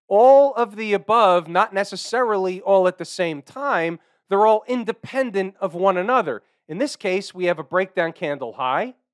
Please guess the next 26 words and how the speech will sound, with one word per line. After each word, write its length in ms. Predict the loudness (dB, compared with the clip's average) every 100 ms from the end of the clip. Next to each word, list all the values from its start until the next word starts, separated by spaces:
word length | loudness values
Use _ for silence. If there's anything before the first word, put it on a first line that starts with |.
| _
and 160 | -8 -6
we 80 | -2
want 220 | -2 0
to 60 |
know 260 | 0 2 2
about 320 | 2 -2 -4
it. 100 | -12 _ _ _
Four 360 | _ -6 -2 0
eighty-two 800 | 0 -4 -8 -10 -8 -6 -6 -8 -6
eighty-seven 960 | -8 -8 -14 -8 -4 -4 -4 -6 -10 -16 _ _ _
is 260 | -6 -6 -6
the 120 | -12
spot. 480 | -14 -2 2 2 -2 _ _ _ _
There's 200 | -10 -8
another 420 | -4 -2 0 0
important 580 | 0 -4 -2 0 -2 -10
pivot 360 | -6 -4 -4 0
over 280 | 0 0 -4
here, 580 | -14 -12 -6 -2 -2 -6 _ _ _
and 160 | -4
that 180 | -4 -6
comes 260 | -8 -8 -4
in 160 | -4
at 140 | -4 -8
four 260 | _ -6
seventy-three 1160 | -6 -2 -4 -4 -8 -14 _ -8 -6 -4 -8 -14